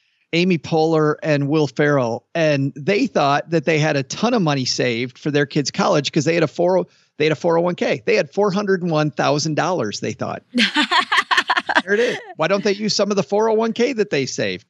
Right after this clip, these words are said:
Speaker 1: Turns out they didn't save it all. But seriously, you know, Anonymous probably already knows our answer to the first one.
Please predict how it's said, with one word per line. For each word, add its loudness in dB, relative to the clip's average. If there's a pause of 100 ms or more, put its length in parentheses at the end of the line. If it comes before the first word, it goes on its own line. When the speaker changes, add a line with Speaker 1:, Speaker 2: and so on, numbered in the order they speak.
Speaker 1:
Turns 2
out 2
they -10
didn't -4
save -2
it -4
all. -6 (400)
But 0
seriously, 0
you 0
know, 2
Anonymous 2
probably -2
already 0
knows 0
our 0
answer 0
to -8
the 0
first 0
one. 0